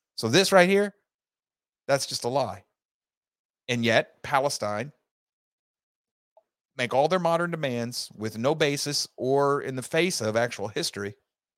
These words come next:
and the whole time screaming death to Israel. I, I, why are we blaming Israel for any of this? Why? H-, how is that Israel's fault? Now, I'm not saying they're perfect. Don't get me wrong. I don't wanna be an apologist for Israel.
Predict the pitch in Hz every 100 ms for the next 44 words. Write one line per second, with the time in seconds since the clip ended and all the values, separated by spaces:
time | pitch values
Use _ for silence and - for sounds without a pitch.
0 | _ _ 107 113 123 147 151 143 120 110
1 | - 113 110 107 107 - 95 95 - -
2 | _ _ _ _ _ _ _ _ _ _
3 | _ _ _ _ _ 78 - - - 143
4 | 139 170 208 123 110 110 104 104 104 101
5 | 104 98 104 104 104 151 - _ _ _
6 | _ _ _ _ _ 143 135 - - _
7 | _ _ _ _ _ _ _ _ - 127
8 | - - - 160 185 165 165 - 165 135
9 | 131 127 - - - _ _ _ _ _
10 | _ _ _ _ _ 131 139 190 220 214
11 | 214 135 147 180 101 101 120 151 190 110
12 | 104 113 123 127 131 123 113 117 117 101
13 | 92 - 95 92 87